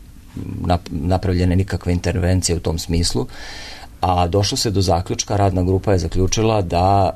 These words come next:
a, je umesto, a, izmena Zakona o finansijskoj podršci porodici sa decom, a, potrebno uraditi korekciju izmene Zakona o socijalnoj zaštiti, gde bi se roditeljima dece koje imaju, jel,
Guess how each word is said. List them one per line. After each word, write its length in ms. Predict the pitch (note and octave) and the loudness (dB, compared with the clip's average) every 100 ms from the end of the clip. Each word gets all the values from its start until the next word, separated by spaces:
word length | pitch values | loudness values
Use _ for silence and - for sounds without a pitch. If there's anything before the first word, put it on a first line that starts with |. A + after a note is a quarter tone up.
| - | 0
a, 340 | E2+ E2+ D#2 | 2 4 2
je 440 | - E2 F2 E2 D#2 - - - | 0 0 2 4 2 -2 -16 -2
umesto, 720 | G#2 G2+ F#2 - F#2+ E2+ C2+ - | 2 2 0 0 2 4 2 -2
a, 220 | - C#2+ - | -4 -2 0
izmena 420 | F#2+ F#2+ F2+ E2 | 0 2 2 2
Zakona 360 | E2+ E2 F#2 E2+ | 2 0 0 0
o 40 | |
finansijskoj 360 | F2+ E2 D#2+ E2 | 0 -2 -2 -2
podršci 360 | E2+ E2 - | -2 -2 -4
porodici 540 | - D#2+ D#2+ E2 E2 E2+ | -4 -2 -2 -2 -4 -4
sa 160 | D2+ | -2
decom, 480 | D2+ D2+ - A#2 G#2+ - | 0 0 0 -2 -2 -4
a, 300 | E2 D#2+ D2 - | -2 0 0 -2
potrebno 560 | - G#2 G#2 G2 E2+ E2 | -2 -2 0 0 0 0
uraditi 540 | D#2+ D2 D#2+ G2 - - | 0 2 2 2 -2 -6
korekciju 760 | - E2+ E2 E2 - G2+ G2 F2+ | -4 0 0 -2 -2 2 2 2
izmene 420 | E2+ F2+ F2 E2 | 0 0 2 0
Zakona 400 | D#2 D#2+ E2 F#2+ | 0 0 0 0
o 60 | E2 | 0
socijalnoj 400 | D#2+ C#2+ - D2+ | -2 -4 -4 -2
zaštiti, 480 | A1 G1+ - - C#2 | -2 -4 -6 -8 -8
gde 240 | D2+ E2+ | 0 0
bi 240 | F#2 G2 F2 - - - - | 2 2 0 -8 -16 -16 -8
se 180 | - G2+ | -4 0
roditeljima 640 | F#2 G2 G2+ G2+ F2+ E2 | 2 2 2 2 2 2
dece 340 | D#2 E2+ G2+ - | 2 2 0 -4
koje 400 | - D#2+ D#2+ D2 | 0 2 2 0
imaju, 520 | - F2 D#2+ D2 C2+ A1+ - - - - - - | 0 0 2 0 -2 -6 -14 -14 -12 -12 -14 -6
jel, 200 | E2 | -2